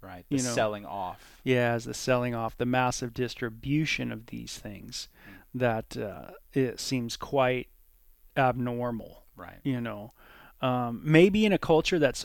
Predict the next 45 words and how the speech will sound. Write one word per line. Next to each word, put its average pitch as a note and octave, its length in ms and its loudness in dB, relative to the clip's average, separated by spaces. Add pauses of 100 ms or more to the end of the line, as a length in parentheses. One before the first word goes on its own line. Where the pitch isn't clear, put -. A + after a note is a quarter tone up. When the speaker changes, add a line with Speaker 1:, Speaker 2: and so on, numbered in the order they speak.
Speaker 2:
oversaturated D3 1000 2
with D3+ 240 -4
sexuality, D#3+ 840 0
we, C3+ 240 -2 (120)
w-, C3+ 240 -4
the C3 100 -2
next B2+ 260 0
generation B2+ 540 -2
will B2 120 -2
become B2 340 -4
more A#2+ 260 -2
dull A2 340 -6
to F#3+ 260 -4
it. B3 140 -4 (220)
Speaker 1:
Yeah. F2+ 220 -12 (400)
Speaker 2:
Um, B2 380 0
Speaker 1:
That G2+ 120 -12
they C#3+ 60 -6
Speaker 2:
it - 40 -16
Speaker 1:
just F#2+ 160 -16
won't F2 160 -18
care. F2+ 220 -10
Speaker 2:
They C#3 100 2
won't B2+ 220 -4
care. C3 400 -4 (140)
They'll C3 120 0
Speaker 1:
Yeah. A#2+ 40 -10
Speaker 2:
be B2 100 -4
like, A#2+ 300 -4
"Ah, C3 220 4
whatever." B2 500 -2 (220)
Speaker 1:
Yeah. F2+ 100 -20 (500)
Speaker 2:
Um, A#2+ 640 0
and C3+ 100 2
that's C3+ 180 2
probably, C#3+ 420 8
we're C3+ 140 4
already B2 200 6
seeing B2+ 320 -2
that, B2 180 4
I B2 80 2
think, C3 560 -4
Speaker 1:
Oh, C#3 120 -2
yeah. G2 200 -4
Speaker 2:
in A#2+ 340 -2